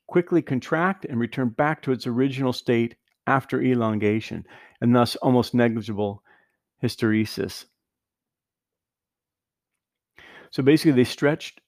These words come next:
the sensor over two seconds to a maximal stretch, held it at that particular stretch for four seconds, and then relaxed it over a two-second period, and then went ahead and did their measurements.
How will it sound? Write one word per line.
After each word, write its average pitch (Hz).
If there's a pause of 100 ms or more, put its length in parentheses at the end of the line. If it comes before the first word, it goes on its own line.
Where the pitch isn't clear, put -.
(440)
the 135
sensor 151 (480)
over 110
two 135
seconds 151
to 120
a -
maximal 113
stretch, - (640)
held 147
it 151
at 147
that 147
particular 143
stretch 139 (260)
for 113
four 123
seconds, 135
and 120
then 117
relaxed 117
it 123
over 107
a 104
two-second -
period, 139 (540)
and 135
then 131
went 127
ahead 117
and 107
did 113
their 104
measurements. 104